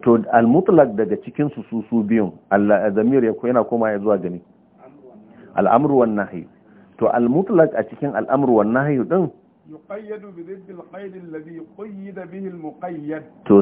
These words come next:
Speaker 1: sai a yi taqyidin sa da kishiyar qaidin da aka yi taqyidin muqayyad din.
Speaker 2: لما بين الأمر والنهي من المضادة والمنافاة.
Speaker 1: Saboda abin da ke tsakankanin umarni da hani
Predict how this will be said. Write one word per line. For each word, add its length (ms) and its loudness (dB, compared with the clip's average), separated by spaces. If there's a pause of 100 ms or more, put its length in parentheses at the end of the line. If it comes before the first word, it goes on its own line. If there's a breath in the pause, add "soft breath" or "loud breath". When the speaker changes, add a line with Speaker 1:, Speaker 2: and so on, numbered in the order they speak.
Speaker 1:
sai 160 6
a 120 -2
yi 160 0
taqyidin 720 -2
sa 80 -6
da 120 -4 (160)
kishiyar 520 -4 (120)
qaidin 560 0
da 160 2
aka 180 -2
yi 100 0
taqyidin 560 -4
muqayyad 600 -4
din. 80 -18 (1000)
Speaker 2:
لما 260 -4
بين 260 -4
الأمر 360 -6
والنهي 560 -6
من 120 -12
المضادة 1200 0
والمنافاة. 840 -4 (200)
Speaker 1:
Saboda 320 6
abin 160 -2
da 80 0
ke 160 -8
tsakankanin 800 0
umarni 440 -2
da 160 0
hani 480 0